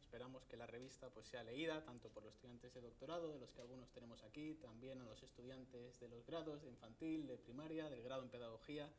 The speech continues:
que va a salir próximamente en la unir. La unir, que ha comprado recientemente, que es editora de la Revista Española de Pedagogía, con lo cual, pues, añade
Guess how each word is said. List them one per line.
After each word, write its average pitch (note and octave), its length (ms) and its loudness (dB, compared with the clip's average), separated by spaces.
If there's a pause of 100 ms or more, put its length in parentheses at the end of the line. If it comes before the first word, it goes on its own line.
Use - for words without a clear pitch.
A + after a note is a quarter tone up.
(420)
que B2 80 -2
va B2 100 0
a A#2+ 40 -4
salir A#2+ 460 -4 (440)
próximamente C#3 800 0
en A#2+ 100 0
la A2+ 100 0
unir. D3+ 260 4 (440)
La A#2 100 -2
unir, D3 260 6 (300)
que C3 100 0
ha B2+ 100 2
comprado C3 580 2
recientemente, B2 720 -2
que C#3+ 80 2
es - 120 0
editora C#3+ 480 2
de C3 100 4
la A2+ 100 -2
Revista A#2+ 340 -4
Española A#2 280 -4
de A#2+ 100 -4
Pedagogía, A#2 420 -2
con B2+ 140 -4
lo A2+ 80 -2
cual, A#2+ 260 -2 (280)
pues, - 140 -8
añade B2 460 2